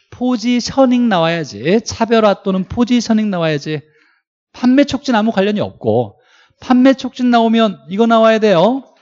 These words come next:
추첨, 경품 행사 이거 나와야 돼요. 자극하거나 유인하기 위한 전략으로. 틀렸으면 다음에는 마케팅 전략은 절대로 안 틀려야 되겠다 생각하면서.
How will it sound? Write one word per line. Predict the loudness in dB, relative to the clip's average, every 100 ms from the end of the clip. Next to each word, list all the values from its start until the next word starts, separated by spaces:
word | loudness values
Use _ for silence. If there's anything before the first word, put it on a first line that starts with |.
| _ -18
추첨, | -14 -12 -8 0 0 0 -4
경품 | -6 -8 -4 -2
행사 | -2 -2 0 -2
이거 | -2 -4
나와야 | -2 -2 -2
돼요. | -2 -2 0 0 0 -6 _ -16
자극하거나 | -12 -10 -8 -8 -4 -2 -2 -4
유인하기 | -2 -2 0 0 -2
위한 | -4 -4
전략으로. | -4 -4 -4 -6 -6 0 0 0 _ _ _ _ _ _ _ _ _
틀렸으면 | -10 -6 -6 -4 -4 -4
다음에는 | -4 -2 -2 -2 -6 -6 -4
마케팅 | -6 -6 -6 -2
전략은 | 2 2 0
절대로 | -4 -6 -4 -2
안 | -4 -4
틀려야 | -4 -2
되겠다 | -2 -4 -8
생각하면서. | -6 -4 -4 -4 -8 -4 -4 -4